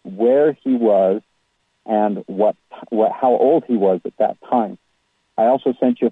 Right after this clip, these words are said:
photo of one of my great, uh, grandmothers, who at the time she was about fourteen years old. At about, uh, nineteen oh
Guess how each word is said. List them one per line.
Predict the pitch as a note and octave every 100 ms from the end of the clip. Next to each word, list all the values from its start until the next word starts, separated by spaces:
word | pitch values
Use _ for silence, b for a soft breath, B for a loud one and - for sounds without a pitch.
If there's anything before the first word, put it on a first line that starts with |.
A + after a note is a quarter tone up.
| -
photo | C3 B2 B2
of | - A2 G#2+ - -
one | G#2+ A2 A2+
of |
my | A2+ G2+ G2 F#2 - G2+
great, | - A#2+ C3+ C3+ _ _ _ _ _ _ _ _ _ _ _ -
uh, | G2 F#2+ F#2 - -
grandmothers, | A#2+ C3 G#3 D#3 F2 F#2+ A#2 B2+ _ _ -
who | A2 G#2 G2+
at | G2
the | F#2+
time | G2 B2 A#2 -
she | A2
was | G2+
about | G2+ - -
fourteen | E3+ F#3 - D#3+
years | D#3 E3 B2
old. | G2 F#2+ A2+ _ _ _ _ -
At | G#2
about, | G2+ G#2+ G#2 G2+ _ - -
uh, | - G#2 G2 F#2+ - -
nineteen | G#2+ A2 B2+ C3+ - - B2+ B2
oh | A#2